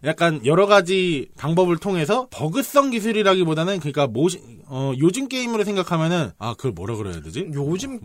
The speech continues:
Speaker 1: 뭐
Speaker 2: 요즘으로 치자면 약간 이해하기 쉽게 만들면
Speaker 1: 딜레이 캔슬 같은 그런 거를
Speaker 2: 그쵸.
Speaker 1: 좀 이용한 기술들이었죠.
Speaker 2: 리그 오브 레전드로 치면 뭐 평타 캔슬,
Speaker 1: 아,
Speaker 2: 그러니까
Speaker 1: 그쵸, 그쵸. 그건
Speaker 2: 평캔이라든지
Speaker 1: 캔슬요, 예.
Speaker 2: 아니면 뭐 아지르 드리프트, 뭐 알리스타,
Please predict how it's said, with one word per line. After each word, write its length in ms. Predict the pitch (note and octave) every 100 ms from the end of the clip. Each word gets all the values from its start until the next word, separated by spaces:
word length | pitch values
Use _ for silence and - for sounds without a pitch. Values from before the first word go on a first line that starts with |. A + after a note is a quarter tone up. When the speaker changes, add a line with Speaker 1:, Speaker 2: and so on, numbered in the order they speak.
| F#2+
Speaker 1:
뭐 240 | A2 A2
Speaker 2:
요즘으로 520 | D3+ D#3 D#3+ C4 B3+
치자면 440 | B3 - A3 G3+ F3
약간 220 | A#2+ F#3
이해하기 340 | D#3+ D3+ G3 A3
쉽게 240 | - D#4+
만들면 320 | C4+ G#3 E3
Speaker 1:
딜레이 380 | D3+ F#3 G#3+ A3+
캔슬 360 | - A3+ G#3 G3+
같은 380 | F3+ - F3 C#3
그런 400 | C#3+ D#3 D#3+ D3+
거를 180 | D3+
Speaker 2:
그쵸. 100 | D#3
Speaker 1:
좀 140 | A#3+ C#3
이용한 500 | E3 F#3 A3 A3 G3+
기술들이었죠. 800 | C#3+ D#3 E3 C#3 G#2 F2 - G#2
Speaker 2:
리그 240 | E3 A#3 D4+
오브 120 | D4
레전드로 340 | C4+ B3+ B3+
치면 320 | A#3+ - A#3+ F#3
뭐 320 | C#3 C3 B2+
평타 300 | - C#4 B3+
캔슬, 380 | - G#3+ - D3
Speaker 1:
아, 240 | C#3 E3+
Speaker 2:
그러니까 80 | D#3+
Speaker 1:
그쵸, 120 | -
그쵸. 0 | C#3
그건 180 | B2+
Speaker 2:
평캔이라든지 540 | A2 C4+ C4+ C#4+ - C4
Speaker 1:
캔슬요, 200 | G3 B2+
예. 460 | C3+ B2 A2+ F2+ D#2
Speaker 2:
아니면 280 | B2 D3+ C#3
뭐 300 | B2+ B2 G2+
아지르 340 | C3 F#3 F3+
드리프트, 680 | D#3+ D#3+ E3 - - D#3 D3
뭐 140 | B2+ C3
알리스타, 840 | G#2 C#3+ F3+ F3+ - E3 C#3 B2